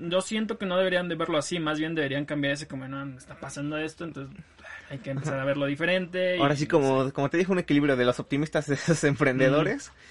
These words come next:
Speaker 2: y de los, ahora sí que empleados, este, que son profesionistas, que se vea como que ese interés de querer hacer lo que te gusta ya que tienes tu título, ya que tienes, digamos,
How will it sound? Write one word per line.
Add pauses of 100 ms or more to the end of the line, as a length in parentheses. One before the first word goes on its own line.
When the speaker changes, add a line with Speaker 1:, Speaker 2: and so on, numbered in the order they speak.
(260)
Speaker 2:
y
de
los,
ahora
sí
que
empleados,
este,
que
son
profesionistas,
que
se
vea
como
que
ese
interés
de
querer
hacer
lo
que
te
gusta
ya
que
tienes
tu
título,
ya
que
tienes,
digamos,